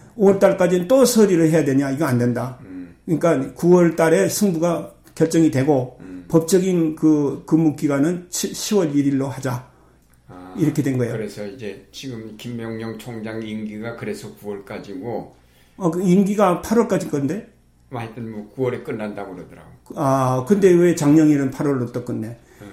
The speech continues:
Speaker 1: 어,
Speaker 2: 그러니까
Speaker 1: 구월 말이에요.
Speaker 2: 네, 구월 말이.
Speaker 1: 예,
Speaker 2: 네.
Speaker 1: 내가 그렇게 정했어.
Speaker 2: 예, 그러니까 하여튼 구월까지라고 그러더라고.
Speaker 1: 아, 그럼 맞아요.
Speaker 2: 네.
Speaker 1: 예, 왜냐면 총회가 중요한 거니까. 총회 승인이
Speaker 2: 그렇구나.
Speaker 1: 없이는.
Speaker 2: 총회 때문에.
Speaker 1: 예.
Speaker 2: 음.
Speaker 1: 그렇지 않으면 오월 달에 해야 돼요.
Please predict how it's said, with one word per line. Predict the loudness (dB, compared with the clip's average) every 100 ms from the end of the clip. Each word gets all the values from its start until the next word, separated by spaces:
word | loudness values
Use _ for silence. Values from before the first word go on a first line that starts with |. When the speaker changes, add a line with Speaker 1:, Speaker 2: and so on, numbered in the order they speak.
| -20 -20 -20 _
Speaker 1:
어, | -6 -4
Speaker 2:
그러니까 | -4 -4 4
Speaker 1:
구월 | 6 8
말이에요. | 6 4 4 2 -2 -12
Speaker 2:
네, | -18 -20 -20
구월 | -18 -16
말이. | -16 -14 -14 -6
Speaker 1:
예, | -2
Speaker 2:
네. | -2 -2 -6 -2
Speaker 1:
내가 | 0 2
그렇게 | -2 -4 -2
정했어. | 0 0 -2 -10 -10 -16
Speaker 2:
예, | -16
그러니까 | -10 -8 -8
하여튼 | -10 -12 -12
구월까지라고 | -4 -4 -2 -6 -6 -8
그러더라고. | -10 -14 -4 0
Speaker 1:
아, | 2 2
그럼 | 2 4
맞아요. | 2 2 0 -4 -8
Speaker 2:
네. | -16 -18 -20 _ -4
Speaker 1:
예, | -2 0 0
왜냐면 | 2 4 2 0
총회가 | 4 8 8 6 6 6
중요한 | 6 6 6 6
거니까. | 4 2 -2 -4 -6
총회 | 0 2 2 0
승인이 | 0 2
Speaker 2:
그렇구나. | 2 2
Speaker 1:
없이는. | 0 -2 -2
Speaker 2:
총회 | -2 -6 -6 -6
때문에. | -4 -4 -4 -4 -4 2
Speaker 1:
예. | 4 4 2 -8
Speaker 2:
음. | -20 -20 -18
Speaker 1:
그렇지 | -2 2 4
않으면 | 6 6
오월 | 8 8 8
달에 | 4 2
해야 | 0
돼요. | -2 -6